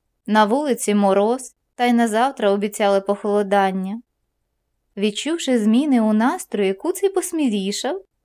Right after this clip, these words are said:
і вийшов наперед, показуючи, що він не таке вже й нещастя, як здається. Щоправда, хвіст у нього дійсно не привід для гордощів. «А він і справді куций», розсміялася мама.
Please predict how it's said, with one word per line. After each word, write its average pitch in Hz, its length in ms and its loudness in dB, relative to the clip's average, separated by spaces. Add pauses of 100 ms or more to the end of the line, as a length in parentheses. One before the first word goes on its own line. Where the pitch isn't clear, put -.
і 240 120 2
вийшов 208 420 0
наперед, 269 560 2 (320)
показуючи, 226 600 0
що 247 220 -4
він 233 220 2
не 233 100 4
таке 247 280 0
вже 254 200 0
й 269 60 2
нещастя, 262 540 0
як 220 200 2
здається. 220 680 -2 (300)
Щоправда, 294 800 0
хвіст 302 380 -6
у 302 40 -4
нього 302 260 0
дійсно 262 600 2
не 269 160 0
привід 208 380 -2
для 220 180 2
гордощів. 175 680 -4 (800)
«А 254 200 -2
він 254 300 2
і 254 120 4
справді 370 640 0
куций», 247 840 -2 (240)
розсміялася 247 920 2
мама. 202 480 0